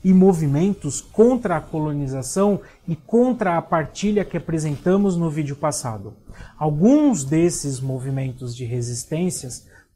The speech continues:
podem ser citados como, por exemplo, a Revolução Urabista no Egito, a Revolução Mahdista no Sudão, a reação dos somalis à partilha e luta pela liberdade.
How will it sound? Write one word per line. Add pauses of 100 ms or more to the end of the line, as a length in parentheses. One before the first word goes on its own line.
(120)
podem
ser
citados
como,
por
exemplo, (400)
a
Revolução
Urabista
no
Egito, (680)
a
Revolução (200)
Mahdista
no
Sudão, (640)
a
reação
dos
somalis
à
partilha
e
luta
pela
liberdade.